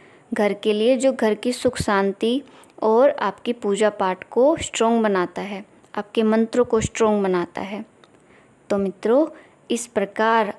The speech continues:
आप ये छोटा सा हवन कर सकते हैं और आप अपने घर को, अपने मंत्रों को शुद्ध कर सकते हैं। और मंत्र देखिए स्वयं में ही शक्तिशाली हैं।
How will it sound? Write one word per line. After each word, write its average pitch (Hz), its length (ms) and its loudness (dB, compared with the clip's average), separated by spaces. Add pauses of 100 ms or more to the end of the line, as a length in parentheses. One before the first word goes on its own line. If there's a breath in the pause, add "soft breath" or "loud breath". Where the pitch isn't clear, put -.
(120)
आप 214 260 0
ये 220 100 4
छोटा 220 440 -2
सा 214 160 -4
हवन 196 340 -2
कर 190 180 -2
सकते 202 440 -4
हैं 247 300 2 (340 loud breath)
और 214 320 2
आप 240 260 2
अपने 226 320 -2
घर 208 240 0
को, 226 460 2 (340 loud breath)
अपने 233 320 2
मंत्रों 240 480 2
को 214 180 -2
शुद्ध 208 280 -4
कर 202 180 0
सकते 196 440 -8
हैं। 226 280 -2 (420 loud breath)
और 247 340 2 (120)
मंत्र 262 420 2
देखिए 208 380 2
स्वयं 269 300 2
में 262 160 4
ही 233 140 2
शक्तिशाली 190 720 -4
हैं। 190 240 -6